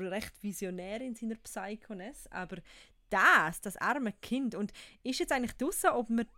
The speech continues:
ob sie den Namen dürfen nehmen oder nicht? Weil ich mal noch kurz irgendwo gelesen, sag ich irgendwie im kalifornischen Staat, ich den Namen gar nicht anerkennen.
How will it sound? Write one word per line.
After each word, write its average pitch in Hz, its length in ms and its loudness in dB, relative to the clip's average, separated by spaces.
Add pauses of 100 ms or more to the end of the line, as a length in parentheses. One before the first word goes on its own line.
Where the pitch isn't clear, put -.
ob 196 120 -2
sie 208 140 -2
den 202 80 0
Namen 196 240 0
dürfen 185 440 -4
nehmen 269 460 0
oder 330 100 -4
nicht? 349 300 -6
Weil 208 240 0
ich 247 140 -2
mal 202 180 -2
noch 196 140 -4
kurz 233 280 -2
irgendwo 233 280 -2
gelesen, 208 580 0 (760)
sag - 280 -4
ich 202 300 -2
irgendwie 202 240 -2
im 196 140 -4
kalifornischen 202 680 -6
Staat, 185 500 -4
ich 185 160 -8
den 185 200 -6
Namen 180 260 -6
gar 175 140 -6
nicht 185 180 -8
anerkennen. 165 720 -8